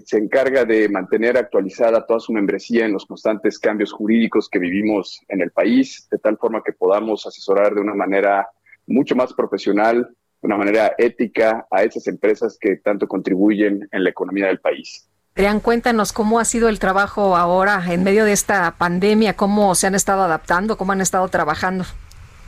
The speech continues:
Speaker 1: Pues como todos, ha sido un reto el migrar hacia una actividad virtual. Eh, anteriormente teníamos, eh, constantemente nuestras sesiones de actualización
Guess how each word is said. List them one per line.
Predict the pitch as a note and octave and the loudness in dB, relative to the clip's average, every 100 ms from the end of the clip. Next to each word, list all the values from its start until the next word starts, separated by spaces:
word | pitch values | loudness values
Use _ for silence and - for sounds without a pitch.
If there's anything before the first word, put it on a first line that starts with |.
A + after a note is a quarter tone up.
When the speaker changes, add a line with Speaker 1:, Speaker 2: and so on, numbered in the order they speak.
| - - - - - - | -20 -20 -18 -16 -14 -4
Speaker 1:
Pues | B2 - | -2 -2
como | - C3 B2+ A#2+ A#2+ | -4 0 4 4 2
todos, | - C#3+ E3+ F#3 - - | 2 2 4 2 0 -2
ha | C#3 | -2
sido | - D3+ D3 | 2 2 4
un | C#3+ | 2
reto | B2+ C#3 - C#3+ C#3 C3+ D3 | 2 0 2 4 4 2 -4
el | - A2+ A2 G#2+ | 0 4 4 2
migrar | A#2 A#2 G#2+ A#2+ C3 C3+ C3+ A2 | 2 2 4 4 4 4 2 0
hacia | G#2+ G#2+ G2+ | -2 0 0
una | B2 C3 B2+ A#2+ - | 0 -2 0 0 -2
actividad | A2 - G#2 G2+ A#2 A#2+ A#2 - | -6 -6 -8 0 2 2 0 -8
virtual. | A2+ G2+ - A#2+ C#3 D3+ - _ _ _ _ | -4 -4 2 2 4 0 -6 _ _ _ _
Eh, | - | 0
anteriormente | - A2 G#2 A#2 B2 B2+ B2+ C3 | 2 2 2 2 4 2 0 0
teníamos, | G#2 A2 A#2+ A#2+ A#2+ A#2+ - - | 0 2 0 0 2 0 -2 -6
eh, | - A2+ G2+ G2+ | 0 2 4 4
constantemente | G2 G#2 - B2 A#2 A2+ A#2+ A2 A#2 A2 | 2 -2 -2 -2 0 0 0 0 2 2
nuestras | G#2 F#2+ G2 F#2+ | 0 -4 -4 -4
sesiones | G2 A#2+ A#2 A#2+ G#2 | -2 0 2 2 0
de | F#2+ | -2
actualización | G2 F#2 F2+ F2 - G#2+ A2 G#2+ G2+ | -2 -6 -4 -6 0 2 2 0 -4